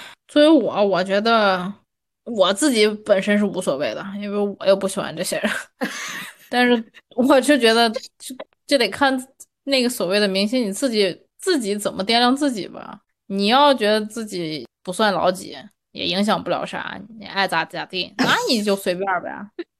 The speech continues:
那你慢慢大家也就不拿你当偶像了。那你要觉得你自己还是个，是个人物，是有榜样作用的，愿意给人做表率作用，那你不就得好好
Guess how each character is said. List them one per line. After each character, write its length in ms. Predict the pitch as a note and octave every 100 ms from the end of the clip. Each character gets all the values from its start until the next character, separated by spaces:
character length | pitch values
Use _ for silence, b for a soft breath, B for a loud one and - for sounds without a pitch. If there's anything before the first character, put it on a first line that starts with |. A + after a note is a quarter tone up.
| _ _ _ _
那 280 | A#3+ C#4+ D4
你 80 | B3
慢 220 | B3+ C4
慢 180 | C4 B3+
大 120 | B3+
家 140 | B3+
也 60 | G#3+
就 60 |
不 200 | A3 C#4+
拿 120 | C4+ A#3+
你 100 | A#3+
当 200 | F#3+ F3+
偶 120 | E3+
像 160 | F#3 E3
了。 260 | - - -
那 180 | G#3+ E4
你 120 | F4+
要 180 | D4+ D#4
觉 120 | D4+
得 120 | D4+
你 120 | D4 A#3
自 100 | C4+
己 100 | C4+
还 200 | A#3 B3
是 240 | B3+ -
个， 240 | D4 A#3+ G#3
是 160 | - D4
个 100 | G#3+
人 160 | F#3+ A#3+
物， 260 | D4 A#3 G#3 - b b b b - F3+
是 220 | - D#4+
有 140 | B3
榜 220 | A#3+ G#3+ D#3+
样 180 | A3
作 160 | A#3 A#3
用 200 | A#3+ A#3
的， 80 | F#3+
愿 220 | B3+ B3+
意 80 | A#3+
给 100 | F#3+
人 280 | D#3 F3+ G#3
做 100 | A#3
表 180 | F#3
率 180 | G3+ G#3
作 160 | G#3 G#3
用， 360 | A#3 G3+ - _ _ _ _
那 200 | F4 G#4
你 80 | D#4+
不 120 | A#3+
就 140 | B3 A3+
得 180 | G#3+ G#3
好 200 | G#3
好 100 | F#3+